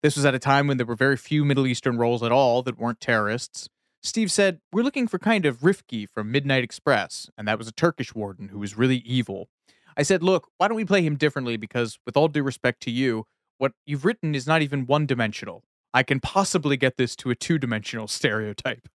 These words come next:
which is a great line. So I did this piece to the camera. It had nothing to do with the script. And he said, "That's great. Does it have to be so funny?"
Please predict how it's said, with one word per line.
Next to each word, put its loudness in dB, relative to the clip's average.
which -20
is -6
a -2
great -2
line. -8
So 2
I 6
did -2
this 0
piece -2
to -4
the -6
camera. 0
It -18
had -2
nothing 2
to -4
do 0
with -6
the -18
script. -2
And -12
he -6
said, -2
"That's 0
great. -2
Does 2
it -6
have -2
to -2
be -4
so 0
funny?" -2